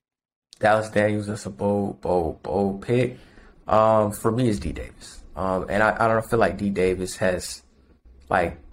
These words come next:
the safest bet to get it because Alabama State, I think all they have to do is have a winning record and D Davis be the catalyst of that. Um, and he's a dual threat with tremendous arm strength down the field.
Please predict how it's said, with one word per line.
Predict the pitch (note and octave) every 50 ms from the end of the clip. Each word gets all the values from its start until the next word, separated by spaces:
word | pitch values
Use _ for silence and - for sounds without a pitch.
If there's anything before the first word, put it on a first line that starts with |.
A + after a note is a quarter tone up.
| - _ _ - - _ _ _ _
the | - G2+ G2+
safest | - - - A#2 C3 B2 B2 G#2+ - - -
bet | - G#2 G2+ -
to | - F#2
get | D#2+ F#2 G2 G#2 A2
it | A2+ A2 - - _ -
because | - F#2+ - - A2+ G#2 G2 F#2+ F2+ - - -
Alabama | - G2+ G#2+ G#2+ G#2 G2+ G#2 G2+ G2+ G2+
State, | - - F#2+ F#2 F#2+
I | G2
think | G2 G2+ F#2+ - - -
all | - G2+ G2+ G2
they | G2 F#2+ G2
have | G2+ F#2+ F#2+ F#2
to | - -
do | - - G#2 G#2+ G2+
is | F#2+ - - - - _ _ _ _ _ -
have | - G#2+ A2 B2
a | B2
winning | A#2+ A#2+ A#2 A#2 A2+ G#2
record | F#2+ F#2 F#2 - - F#2 D#2+ - - _ _ _ _ _ _ _
and | - F#2+ G2 F#2 G#2
D | G#2+ G#2+ G#2
Davis | G2+ F#2+ F#2+ F#2+ F#2+ F#2 -
be | - G#2 G2+
the | G2 E2+
catalyst | - - - G2 F#2+ F#2+ F2+ F2+ F2 - - -
of | E2+ D#2+ D#2+
that. | - - - - _ _ _ _ _ _ _ -
Um, | - F#2 F#2 F#2 F#2 F#2 F2+ F2+ - -
and | - F2+ F2+ F2 E2+ -
he's | G2+ A#2 G2+
a | G2+
dual | F#2+ G2 G#2 G2+ G2+ G2+
threat | - - G2+ G2 G2 F#2+ - - - _ _ _ _ _ -
with | G#2 F#2+ F#2 E2+ - - _ -
tremendous | - - - G#2 G2+ G#2 G2 G2 G2 - -
arm | F#2 G2 F#2+ -
strength | - - G#2+ G2 E2+ -
down | F#2+ F#2 F#2+ F#2+
the | F#2+
field. | - - G2 F#2+ F#2 F2+ F2+ F2+